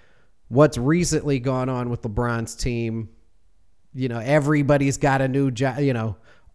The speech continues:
almost everybody he played with has a new job now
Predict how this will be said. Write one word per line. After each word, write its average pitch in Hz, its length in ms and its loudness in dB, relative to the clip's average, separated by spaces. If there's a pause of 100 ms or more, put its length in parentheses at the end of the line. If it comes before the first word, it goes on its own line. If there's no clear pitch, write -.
(180)
almost 165 320 4
everybody 175 380 6
he 160 100 4
played 160 220 4
with 135 100 4
has 131 140 2
a 127 60 0
new 135 240 2
job 127 500 -2
now 92 400 -12